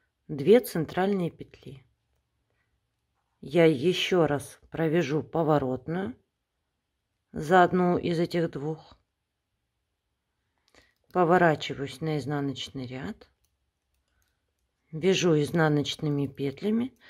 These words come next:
до последней петли. Итак, вот провязываю двойную петлю, плюс одна.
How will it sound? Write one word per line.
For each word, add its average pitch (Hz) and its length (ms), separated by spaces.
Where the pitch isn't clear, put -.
до 156 320
последней 196 760
петли. - 560
Итак, 160 380
вот 156 180
провязываю 147 720
двойную 147 720
петлю, 214 500
плюс 170 480
одна. 131 560